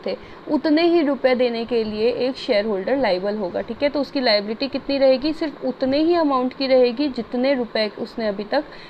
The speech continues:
पे नहीं किए हैं। अगर उसने पूरे पे कर दिए हैं तो उसकी liability वहीं पे ख़त्म हो जाएगी, ठीक है।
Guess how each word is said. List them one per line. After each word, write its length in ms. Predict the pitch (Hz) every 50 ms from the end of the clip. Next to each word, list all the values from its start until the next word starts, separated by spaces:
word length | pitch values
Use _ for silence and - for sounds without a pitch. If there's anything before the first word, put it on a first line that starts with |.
| - - -
पे 180 | 277 277 294
नहीं 340 | 311 277 240 233 202 247 262
किए 260 | 240 - 220 208 196
हैं। 180 | 196 214 190 -
अगर 320 | - - 226 214 254 262
उसने 220 | 277 262 - 302 302
पूरे 380 | 294 - - 233 214 220 262
पे 200 | 277 262 294 285
कर 160 | 277 - 285 277
दिए 220 | 233 254 269 285
हैं 160 | 294 294 302
तो 120 | 285 294 262
उसकी 280 | 240 - - - 254
liability 460 | 240 226 202 202 196 208 196 - 277
वहीं 260 | 277 254 233 226 220 196
पे 160 | - 254 285
ख़त्म 320 | - - 240 - - 202
हो 160 | 202 202 196
जाएगी, 360 | 175 - - - 180 180 185 190 196 -
ठीक 140 | - 233 -
है। 120 | 320 339